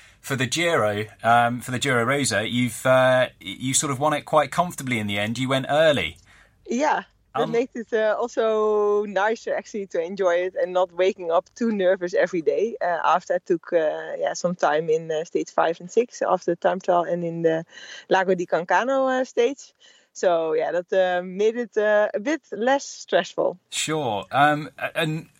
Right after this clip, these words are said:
Speaker 1: I think it's been, what we've seen over the past ten stages has been some, some real out of the saddle, attacking, thrilling racing from the, from the, from the peloton.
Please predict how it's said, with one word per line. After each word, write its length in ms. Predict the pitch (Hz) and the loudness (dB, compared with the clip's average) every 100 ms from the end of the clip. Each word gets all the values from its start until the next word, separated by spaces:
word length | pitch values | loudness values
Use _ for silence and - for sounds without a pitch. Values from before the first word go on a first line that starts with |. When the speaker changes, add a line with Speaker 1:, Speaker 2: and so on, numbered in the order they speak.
| _ | _
Speaker 1:
I 100 | - | -8
think 260 | 139 185 156 | -4 -4 -2
it's 120 | 139 | -2
been, 340 | - 175 170 175 | 0 0 -2 -4
what 160 | 156 190 | -4 -2
we've 140 | 185 | 0
seen 540 | - 190 170 123 98 - | 2 2 0 -2 -4 -4
over 520 | 131 131 123 120 117 | -4 -2 2 4 2
the 120 | 123 | 0
past 460 | - - 131 123 - | -4 2 2 2 -2
ten 220 | 139 123 | -4 -4
stages 480 | - 127 127 104 92 | -2 -2 -2 -4 -6
has 100 | 107 | -6
been 400 | - 127 120 113 - - - _ | -4 -4 -4 -6 -14 -20 -20 _
some, 480 | - 143 139 139 139 | -2 0 0 -2 -4
some 300 | - 135 135 | -4 -2 -2
real 460 | 170 165 147 135 - _ | -2 -2 0 -2 -6 _
out 240 | 151 160 135 | 0 2 -2
of 140 | 107 | -6
the 80 | 120 | -6
saddle, 520 | - 135 123 123 120 107 | -2 -2 -2 -2 -4 -4
attacking, 840 | - - 135 - - 131 127 131 | -4 -2 -4 -4 -4 -4 -4 -6
thrilling 640 | - - 151 175 120 101 | -8 -4 -2 0 0 2
racing 540 | 113 127 - 107 87 90 | 0 2 0 -2 -6 -8
from 160 | 110 | -6
the, 80 | 107 | -6
from 260 | - 117 107 | -6 -6 -2
the, 220 | 98 101 | -4 -4
from 120 | - | -8
the 60 | 107 | -4
peloton. 540 | 120 113 - 87 82 | -2 -2 -4 -4 -6